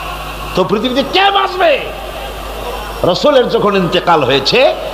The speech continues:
সবাইকে মরতে হবে, কোনো সন্দেহ নাই। সন্দেহ আছে?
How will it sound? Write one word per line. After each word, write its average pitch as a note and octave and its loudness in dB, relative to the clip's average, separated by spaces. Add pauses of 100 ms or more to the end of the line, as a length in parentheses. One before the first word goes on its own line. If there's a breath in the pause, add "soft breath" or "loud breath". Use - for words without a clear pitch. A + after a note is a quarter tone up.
(140)
সবাইকে G4 2
মরতে C4 0
হবে, G3 2
কোনো F4 2
সন্দেহ G3+ 2
নাই। B2+ 0 (360)
সন্দেহ G#3 4
আছে? D4+ 6